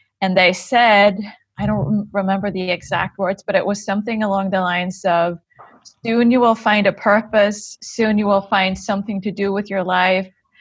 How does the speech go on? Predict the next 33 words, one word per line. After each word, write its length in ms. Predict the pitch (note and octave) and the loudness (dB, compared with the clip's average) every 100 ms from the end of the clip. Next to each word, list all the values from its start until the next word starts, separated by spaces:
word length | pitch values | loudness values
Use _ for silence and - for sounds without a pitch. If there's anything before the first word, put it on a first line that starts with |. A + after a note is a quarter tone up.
| _ | _
and 120 | F#3+ F#3+ | -2 2
your 140 | F#3 | 2
life 280 | F3+ F#3 G3+ | 4 0 0
will 120 | G3 F#3+ | -6 -4
be 160 | F#3 | -6
filled 380 | F#3 G3+ F3+ F3+ | -6 -2 -2 -2
with 220 | E3+ E3+ - _ _ - | -4 -8 -10 _ _ 0
bliss 380 | G3 F#3 G3 - | 4 4 2 -2
and 200 | F#3 F#3 | -2 0
joy." 420 | E3+ E3 - G3+ _ - - - - - - - | 2 2 -2 -6 _ -20 -20 -20 -20 -20 -10 0
And 220 | G#3+ G#3+ | 2 2
up 180 | B3+ C4+ | 0 2
until, 880 | C#4+ C4+ B3 - C4 A3+ G#3+ G#3 G#3+ - _ _ _ _ _ _ _ _ - - | 4 6 4 4 4 6 8 6 4 -2 _ _ _ _ _ _ _ _ -14 0
I 120 | F#3+ | 0
guess, 400 | G3 G#3+ G3+ G3+ | 2 2 2 0
just 240 | - A#3 - | -4 -4 -2
a 60 | |
few 180 | G#3 G3+ | -4 -2
months 300 | G3+ C4 - | 0 0 -2
ago, 460 | G#3 F3+ F3 F3 - _ _ _ _ | 0 4 4 2 -2 _ _ _ _
I 180 | F#3+ G#3+ | 0 0
thought 340 | A3+ A3 G3 | 2 0 2
that 160 | G3 - | 0 0
was 140 | F#3+ | -4
bullshit. 580 | - F#3+ F3 - - - - | -4 -2 -2 -2 -4 -4 0
I 260 | E3+ G#3 | 2 4
was 220 | B3+ C4 B3 | 4 2 0
so 200 | A#3 G#3 | 0 0
frustrated. 800 | G#3 G3+ G#3 G3+ F3+ E3 D#3 - _ - - - - - - _ - | 2 0 0 -2 0 0 -4 -6 _ -20 -20 -20 -20 -20 -20 _ 0
And 160 | A#3 | 4
then 160 | A#3 A#3 | 6 6
I 120 | A3+ | 4
realized 1160 | G#3+ A#3 F4 D#4+ A3+ F#3+ F#3 G3+ G3 - - | 4 4 4 4 6 4 4 2 -2 -10 -18